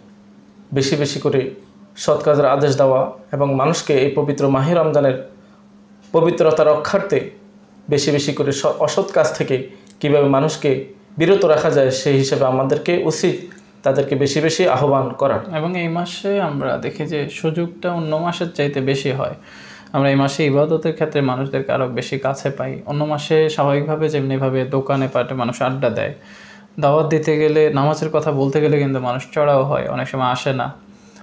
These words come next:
Speaker 2: বা এটাকে নেগেটিভভাবে নেয়। কিন্তু রমাদান মাসে এমনিতেই ইবাদতের প্রতি একটু আগ্রহ থাকে মানুষের, আর তখন যদি আমরা সৎ কাজের আদেশ দিতে পারি, অসৎ কাজ থেকে নিষেধ করতে পারি, তো সেগুলো কিন্তু মানুষের কাছে বেশি effective হয়, মানুষের বেশি কার্যকর হয়।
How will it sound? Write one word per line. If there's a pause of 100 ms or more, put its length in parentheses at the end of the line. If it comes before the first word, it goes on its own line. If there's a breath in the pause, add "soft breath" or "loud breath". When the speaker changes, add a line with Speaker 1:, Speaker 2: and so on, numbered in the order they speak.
(140)
Speaker 2:
বা
এটাকে
নেগেটিভভাবে
নেয়।
কিন্তু
রমাদান
মাসে
এমনিতেই
ইবাদতের
প্রতি
একটু
আগ্রহ
থাকে
মানুষের, (540 loud breath)
আর
তখন
যদি
আমরা
সৎ
কাজের
আদেশ
দিতে
পারি,
অসৎ
কাজ
থেকে
নিষেধ
করতে
পারি, (600 loud breath)
তো
সেগুলো
কিন্তু
মানুষের
কাছে
বেশি
effective
হয়, (140)
মানুষের
বেশি
কার্যকর
হয়।